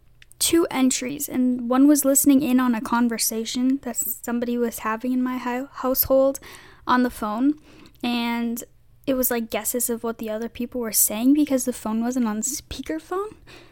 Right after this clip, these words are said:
So, you know, that's, that's fun, writing down a one-sided <laughs> conversation. I also had an entry about my mom gardening, but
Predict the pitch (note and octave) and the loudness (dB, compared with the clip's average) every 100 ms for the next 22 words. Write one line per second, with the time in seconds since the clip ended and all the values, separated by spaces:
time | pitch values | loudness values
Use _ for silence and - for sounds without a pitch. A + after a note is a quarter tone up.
0 | - - - C4 B3+ C4 C#4 C#4 C4 C#4+ | -14 -6 -2 2 2 2 2 2 0 -2
1 | D#4+ - - C#4 D4 D#4+ - A#3+ A#3 C4 | -2 -4 -4 -4 -2 -4 -6 -6 -2 -2
2 | D4 - - _ C4+ C4 C#4+ C4+ B3+ C4+ | -2 -6 -20 _ -4 0 2 4 4 2
3 | A#3+ A#3 A#3+ B3 A#3+ B3 - - G3+ A#3 | 2 2 4 4 2 -4 -6 -4 -2 -2
4 | A3+ - G#3+ - B3+ C4 - - - F#4 | -4 -6 -10 -6 -2 -4 -6 -8 -4 -4
5 | - - - - - - C4+ C4+ C4+ C4 | -4 -18 -20 -20 -20 -4 2 4 6 2
6 | - B3 C4+ - D#4 D#4+ D#4 D4 C#4 C4+ | 0 2 2 4 4 6 6 6 6 4
7 | C#4 D4 C#4+ A#3+ A#3 A3+ A3+ A3 A3 A3 | 4 4 2 2 -4 -4 -2 -2 -2 -4
8 | A3+ A#3+ A3+ A3 A#3 C4+ D#4 G4+ - - | -6 -4 -2 -2 2 6 8 6 0 -20
9 | - - _ - - - _ - - - | -20 -20 _ -20 -20 -20 _ -20 -20 -20
10 | - - - - - D4 D4 - - - | -20 -20 -20 -8 2 4 4 2 -6 -10